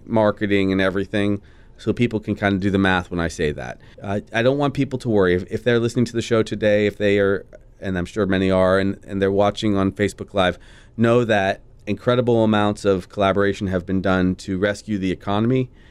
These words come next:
and to keep us safe. And we will not let the summer pass by without significant activity.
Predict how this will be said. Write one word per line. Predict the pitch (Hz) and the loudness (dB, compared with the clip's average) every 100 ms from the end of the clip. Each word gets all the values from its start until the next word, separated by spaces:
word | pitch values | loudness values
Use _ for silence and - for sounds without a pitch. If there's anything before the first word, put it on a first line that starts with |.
| - - | -16 -4
and | 113 113 110 | -2 -2 -4
to | |
keep | - 107 107 | -8 -6 -2
us | 98 | -2
safe. | - 85 82 - - | 0 -2 -2 -8 -10
And | 107 101 95 95 92 - - - - | -4 -2 0 -2 -6 -14 -20 -20 -6
we | 107 110 | 0 0
will | 104 104 | 2 2
not | 104 120 | 0 0
let | 113 110 | -2 -2
the | |
summer | 101 101 98 | -4 0 0
pass | - 98 92 | 0 -2 -2
by | - 90 90 87 87 - - | -2 0 2 0 -4 -14 -12
without | 92 98 92 90 | -4 -2 -2 -4
significant | - 95 95 90 95 | -4 -2 -2 -2 -2
activity. | 90 90 104 92 85 78 | -2 -2 -2 0 -2 -4